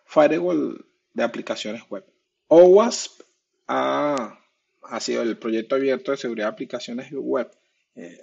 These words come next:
ha sido bastante activo en, en definir técnicas para escribir código de aplicaciones web que sean más resistentes a este tipo de ataques. owasp, eh, en su página owasp punto org, provee excelentes recursos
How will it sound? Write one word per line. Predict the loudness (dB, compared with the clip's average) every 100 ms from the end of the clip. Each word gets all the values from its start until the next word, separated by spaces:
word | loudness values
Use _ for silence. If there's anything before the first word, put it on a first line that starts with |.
| -16
ha | -10
sido | -4 -2
bastante | -2 -6 -4 -6
activo | -6 -4 -2 0 -4 -6
en, | -14 -14
en | -12 -8
definir | -8 -8 -8 -8 -10 -2
técnicas | 0 0 -4 -2 -2 0 -4 -6
para | -4 -4
escribir | -6 -8 -6 -8 -6
código | -2 0 0 -4 -6 -6
de | -8
aplicaciones | -10 -10 -8 -8 -10 -12 -2
web | 0 0 -2 -16 _ _ _ _
que | -10
sean | -6 -6 -4
más | -4
resistentes | -6 -8 -10 -10 -10
a |
este | -8 -8
tipo | -8 -6 -4
de | -4
ataques. | -2 -2 -2 -12 -14 -20 _ _ _ _ _
owasp, | 2 4 4 4 0 -4
eh, | -4 -4 -8 -12
en | -14 -12
su | -14
página | -8 -8 -8 -8 -6 -4
owasp | -2 -2 -4 -6 -14
punto | -14 -12 -8
org, | -8 -6 -6 -6 -8 -12 _ _ _ _ -20 _
provee | 0 0 2 0 0 0 -2 -4 -14 _ _
excelentes | -10 -2 0 2 2 -2 -6
recursos | -6 -2 0 0 -2 -6 -8 -12